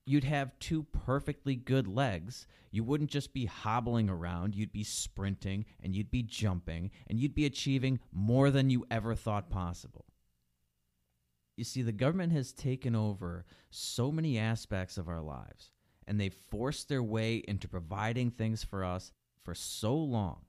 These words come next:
We've not only forgotten that we can provide them for ourselves, but we can't even imagine a world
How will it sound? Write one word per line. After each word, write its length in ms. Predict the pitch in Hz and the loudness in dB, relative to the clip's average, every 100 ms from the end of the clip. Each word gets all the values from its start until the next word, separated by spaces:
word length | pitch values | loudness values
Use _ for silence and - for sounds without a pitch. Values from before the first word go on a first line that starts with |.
| _ _ | _ _
We've 180 | - 127 | -4 0
not 280 | 139 143 113 | 2 2 2
only 340 | 127 165 131 | 2 2 -2
forgotten 800 | - 101 80 98 113 131 - - - _ _ _ | -2 -6 -4 0 0 0 -6 -14 -18 _ _ _
that 160 | - 82 | -6 -2
we 140 | 101 | -2
can 180 | 113 110 | 0 0
provide 520 | - 92 98 98 107 | 0 -2 -2 -2 -2
them 180 | 104 101 | -2 -2
for 200 | - 95 | -2 -2
ourselves, 720 | 90 87 - 87 92 139 - _ _ _ _ _ _ _ _ _ _ | -2 -4 -6 -6 -6 -10 -18 _ _ _ _ _ _ _ _ _ _
but 100 | 113 | 0
we 140 | 135 | 2
can't 300 | 143 170 156 | 2 2 4
even 220 | 147 123 107 | 4 4 4
imagine 580 | 95 101 117 131 117 | 4 2 2 2 2
a 80 | 101 | 0
world 640 | 90 90 120 120 80 - | 0 -2 0 2 0 -6